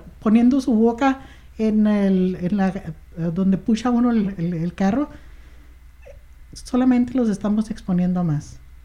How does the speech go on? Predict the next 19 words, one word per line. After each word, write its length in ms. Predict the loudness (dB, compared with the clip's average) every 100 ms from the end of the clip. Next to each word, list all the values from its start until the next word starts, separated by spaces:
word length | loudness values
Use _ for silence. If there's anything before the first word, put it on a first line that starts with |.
| -20 -14
¿sí? 220 | -12 -12 -14 -20 -20 -10 -2
Yo 120 | 0
sé 160 | 0
que 100 | 2
hay 60 | 0
personas 460 | 2 0 4 2 2
que 140 | 0
no 120 | 0
tienen 400 | 0 4 6 6
quien 240 | 2 0 2
les 160 | 0
cuide 280 | -2 0 0
a 60 | -2
sus 180 | -2
niños 480 | 0 2 4 2 0
en, 180 | -4 -4 -4
en 100 | -4
sus 180 | -4
casas, 460 | -4 -4 -2 -6